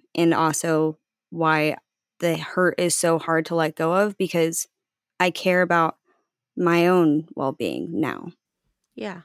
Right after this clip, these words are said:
Speaker 1: And why the grudge got worse over time, because I care more and more about myself.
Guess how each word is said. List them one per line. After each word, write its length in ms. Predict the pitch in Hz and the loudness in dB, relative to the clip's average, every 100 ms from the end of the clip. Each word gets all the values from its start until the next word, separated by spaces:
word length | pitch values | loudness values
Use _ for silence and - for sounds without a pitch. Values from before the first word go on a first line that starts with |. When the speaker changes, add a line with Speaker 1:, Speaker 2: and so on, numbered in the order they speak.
| _ - | _ 0
Speaker 1:
And 240 | 202 196 | 2 2
why 280 | 208 220 208 | 2 2 2
the 100 | 180 | 0
grudge 300 | 190 180 170 | 2 2 2
got 220 | 175 - | 0 0
worse 220 | 156 156 | 0 0
over 160 | 151 143 | -2 -2
time, 360 | - 143 - - | -4 -8 -8 -6
because 220 | 151 156 | -6 -4
I 80 | 139 | -6
care 260 | - 143 131 | -4 -6 -4
more 220 | 139 131 | -4 -4
and 80 | 131 | -2
more 200 | 139 85 | -4 -6
about 260 | - - | -8 -10
myself. 600 | - - - - - - | -10 -10 -8 -10 -12 -20